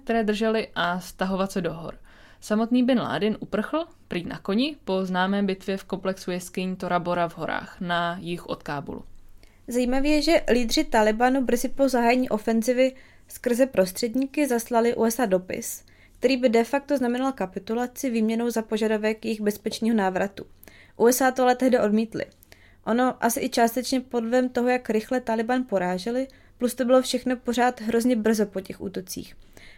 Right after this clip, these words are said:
Speaker 2: A ambice na americké straně byla asi jasně ukázat, že něco takového jako útoky na dvojčata se prostě nebude tolerovat.
Speaker 1: No a v roce dva tisíce dva pak vznikla přechodná afgánská vláda.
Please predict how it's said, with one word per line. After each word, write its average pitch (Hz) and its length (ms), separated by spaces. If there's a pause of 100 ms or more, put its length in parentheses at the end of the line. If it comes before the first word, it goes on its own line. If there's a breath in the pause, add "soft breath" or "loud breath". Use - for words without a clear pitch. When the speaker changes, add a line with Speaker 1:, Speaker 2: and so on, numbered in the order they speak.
(140 loud breath)
Speaker 2:
A 220 60
ambice 233 640
na 202 100
americké 208 380
straně 233 480 (180)
byla 220 380
asi 220 220
jasně 226 260
ukázat, 233 460
že 226 100
něco 233 220
takového 220 460
jako 226 200
útoky 220 360
na 208 80
dvojčata 208 760
se - 120
prostě 208 280
nebude 202 280
tolerovat. - 440 (800 soft breath)
Speaker 1:
No - 140
a 190 80
v 185 60
roce 208 260
dva 240 160
tisíce 269 380
dva 240 420
pak 220 180
vznikla 214 400
přechodná 214 520
afgánská 190 520
vláda. 151 420